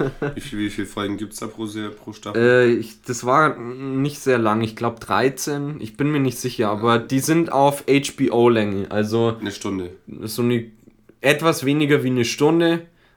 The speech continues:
Speaker 1: aber nicht eine Dreiviertel. Also ich
Speaker 2: Ja,
Speaker 1: glaub,
Speaker 2: bei mir sind's
Speaker 1: so fünfundfünfzig Minuten
Speaker 2: bei mir
Speaker 1: ungefähr.
Speaker 2: sind's vierzig, aber fünfzehn
Speaker 1: Genau.
Speaker 2: pro Staffel.
Speaker 1: Ja, halt so eine typische, ähm, Serienlänge.
Speaker 2: Ja.
Speaker 1: Ja,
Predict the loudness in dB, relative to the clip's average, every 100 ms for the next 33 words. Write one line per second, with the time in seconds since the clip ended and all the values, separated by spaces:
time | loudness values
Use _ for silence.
0 | _ -2 2 4 4 4 2 0 -4 -6
1 | -6 -6 -6 -2 -2 0 -4 -2 -4 -4
2 | -4 -4 0 0 0 -4 -6 -10 -10 -6
3 | 0 0 0 0 0 0 -4 -2 -2 0
4 | 0 -2 -2 0 2 2 0 -4 -8 -12
5 | -12 -12 -14 -14 -16 -14 -12 -10 -10 -12
6 | -6 -4 -2 -4 -6 -12 -20 _ _ _
7 | 2 2 4 2 2 0 0 0 0 -2
8 | -2 0 0 2 2 0 0 0 0 -2
9 | -6 -14 _ 0 0 2 0 -2 -2 -4
10 | -8 -10 _ _ -12 -10 -10 -14 _ _
11 | _ _ _ _ _ _ _ _ _ _
12 | _ -2 2 2 0